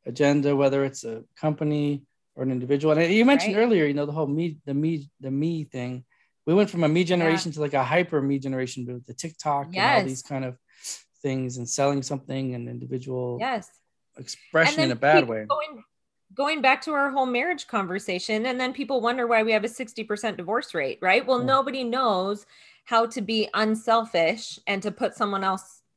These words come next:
Speaker 2: before yourself, right?
Speaker 1: You
Speaker 2: That's
Speaker 1: got
Speaker 2: the
Speaker 1: it.
Speaker 2: only way a
Speaker 1: You got it.
Speaker 2: relationship is going to work is if I put, and, and it's not, again, it's not that I'm being subservient or something. It's if,
Speaker 1: Right.
Speaker 2: if I put kind of my own feelings to the side and really put my husband first, but he does the same and there's mutual respect there.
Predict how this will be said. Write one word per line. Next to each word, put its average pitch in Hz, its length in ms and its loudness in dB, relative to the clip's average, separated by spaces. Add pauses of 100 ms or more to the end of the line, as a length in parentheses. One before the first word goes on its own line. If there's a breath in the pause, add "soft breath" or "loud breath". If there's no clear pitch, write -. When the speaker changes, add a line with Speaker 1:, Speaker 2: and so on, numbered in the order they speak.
(120)
Speaker 2:
before 196 360 -4
yourself, 175 720 0
right? 180 240 2
Speaker 1:
You - 40 0
Speaker 2:
That's 240 140 4
Speaker 1:
got 151 180 10
Speaker 2:
the 135 40 8
Speaker 1:
it. - 40 4
Speaker 2:
only 269 160 -4
way 226 200 2
a 220 60 2
Speaker 1:
You 135 60 -4
got 127 200 0
it. 117 100 -2
Speaker 2:
relationship 208 500 -8
is 180 120 -10
going 196 240 -4
to 190 100 -10
work 214 420 0 (420 soft breath)
is 196 180 -2
if 196 280 -2 (100)
I 208 160 4
put, 220 440 -2 (380 soft breath)
and, - 160 0
and 226 140 2
it's 226 160 -2
not, 233 240 2
again, 220 380 4
it's 214 160 -6
not 208 180 2
that 220 100 2
I'm 220 120 2
being 220 180 0
subservient 196 640 -2
or 190 120 0
something. 185 380 -6
It's - 260 -6
if, - 100 2
Speaker 1:
Right. 123 220 -2
Speaker 2:
if 196 180 -4
I 214 180 2
put 220 320 0 (240)
kind 196 140 -2
of 202 60 -2
my 190 140 0
own 208 160 0
feelings 220 320 -2
to 220 80 -4
the 220 80 -4
side 180 360 2
and 185 220 -4
really 202 220 -2
put 208 200 -4
my 185 120 -2
husband 196 360 -4
first, 196 320 -4
but 180 160 0
he 247 220 -6
does 233 220 2
the 233 100 -2
same 196 400 -2
and 214 100 0
there's 185 200 -4
mutual 196 360 -2
respect 226 520 -6
there. 175 320 0